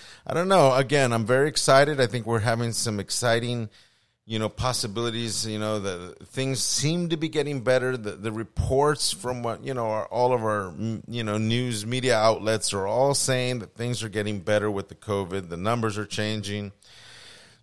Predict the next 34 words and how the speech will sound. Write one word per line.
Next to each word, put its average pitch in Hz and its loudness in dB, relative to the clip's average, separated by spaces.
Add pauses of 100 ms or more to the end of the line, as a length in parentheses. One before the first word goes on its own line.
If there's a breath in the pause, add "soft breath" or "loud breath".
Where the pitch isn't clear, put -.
(760 loud breath)
Things 135 -4
are 117 0
opening 113 -2
up 104 0
more. 101 0 (1200 loud breath)
We're 101 -4
in 107 -2
the 104 -4
middle 120 0
of 104 -2
winter, 101 0
so, 95 0
I 95 0
mean, 98 -2
I, 92 -6
I 101 -4
get 107 -2
New 104 -2
York 101 -2
can't 92 -8
dine 104 0
outdoors, 98 -2
and 90 -8
it's 85 -10
probably 104 -6
very 98 -4
difficult 87 -8
for 85 -12
a 85 -10
lot 90 -4
of 87 -8
those 92 -8
chefs, 85 -8
but - -10